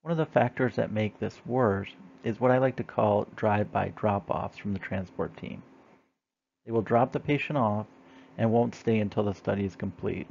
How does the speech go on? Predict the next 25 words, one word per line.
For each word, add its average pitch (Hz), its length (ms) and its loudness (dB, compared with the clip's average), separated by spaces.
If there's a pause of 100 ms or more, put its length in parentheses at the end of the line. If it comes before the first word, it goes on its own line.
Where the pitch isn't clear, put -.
(380)
In 117 120 -2
these 160 160 0
cases, 110 460 -2
we 110 100 0
keep - 280 -6
the 127 100 -2
patient 113 540 -2
in 117 160 -2
the 107 80 -2
C 110 200 -4
T 117 280 -4
room, 98 340 -6 (380)
which 127 220 -4
ultimately 120 540 0
increases 110 640 -4
the 104 100 2
time 101 420 -2
before 101 420 -6
E 104 120 -4
V 104 200 0
S 98 180 0
can 98 180 -8
clean 92 300 -8
the 92 80 -8
room. 98 380 -4